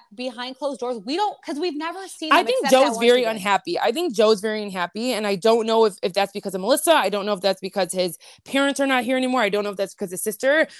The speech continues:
Speaker 2: Joe is a very unhappy person, and he is the problem. He is the problem.
Speaker 1: Absolutely. Me and you have been saying that from the beginning. Like, we
Speaker 2: Yeah.
Speaker 1: always thought Joe was the problem.
Speaker 2: It wasn't
Speaker 1: And
Speaker 2: Melissa. And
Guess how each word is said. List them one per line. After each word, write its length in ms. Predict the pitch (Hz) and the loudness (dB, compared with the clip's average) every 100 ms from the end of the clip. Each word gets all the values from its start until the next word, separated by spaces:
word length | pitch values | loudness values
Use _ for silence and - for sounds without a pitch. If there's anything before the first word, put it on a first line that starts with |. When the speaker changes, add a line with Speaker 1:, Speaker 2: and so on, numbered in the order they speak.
| _ 156 | _ 2
Speaker 2:
Joe 320 | 226 240 294 | 4 4 2
is 100 | 277 | -2
a 120 | 277 | -4
very 420 | 165 214 214 226 - | 0 4 4 4 0
unhappy 680 | 196 208 190 151 180 208 190 | 0 0 -2 -2 -2 -2 -8
person, 460 | - 180 180 247 | -2 -4 -2 -4
and 180 | - 202 | -2 -4
he 280 | 170 214 214 | 0 0 2
is 240 | 202 180 | 2 2
the 80 | 175 | -2
problem. 500 | - 180 160 107 120 - | 2 2 2 -4 -8 -4
He 160 | 220 214 | 2 2
is 100 | 185 | 2
the 80 | |
problem. 440 | 175 170 165 - - | 0 0 0 -4 -4
Speaker 1:
Absolutely. 560 | 240 240 - 269 285 208 | -4 -4 -6 -8 -6 -8
Me 160 | 208 240 | -8 -8
and 80 | |
you 80 | 254 | -8
have 100 | 240 | -8
been 140 | 220 214 | -10 -12
saying 260 | 226 214 | -12 -12
that 140 | 185 165 | -14 -10
from 180 | 196 196 | -10 -10
the 60 | |
beginning. 320 | 185 185 190 175 | -10 -8 -8 -8
Like, 180 | 170 - | -10 -8
we 120 | 214 | 0
Speaker 2:
Yeah. 280 | 190 202 208 | 4 6 4
Speaker 1:
always 320 | 220 226 226 | 0 -4 -6
thought 360 | - 202 202 190 | -2 -2 -2 -4
Joe 220 | 196 190 | -6 -6
was 180 | 190 180 | -4 -6
the 120 | 180 | -8
problem. 680 | - 185 175 156 151 170 185 | -6 -4 -4 -6 -12 -12 -2
Speaker 2:
It 140 | 220 | 2
wasn't 300 | 202 240 277 | 4 4 2
Speaker 1:
And 80 | 262 | 0
Speaker 2:
Melissa. 520 | 233 - 208 202 214 - - - - | 0 0 2 4 2 -4 -20 -14 0
And 380 | 233 226 226 | 2 2 0